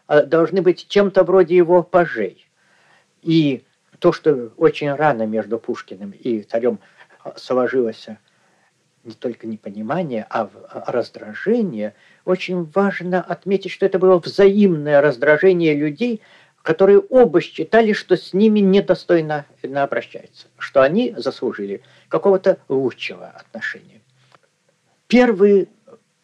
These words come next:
пересечения судеб Пушкина и, э, царя, м, имели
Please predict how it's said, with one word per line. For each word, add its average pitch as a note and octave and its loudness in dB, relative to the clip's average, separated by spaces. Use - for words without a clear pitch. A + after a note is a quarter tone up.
пересечения E3+ 0
судеб B2+ -4
Пушкина B2+ -6
и, B2 -8
э, A2+ 0
царя, A3+ -2
м, C#3+ -14
имели A3+ 0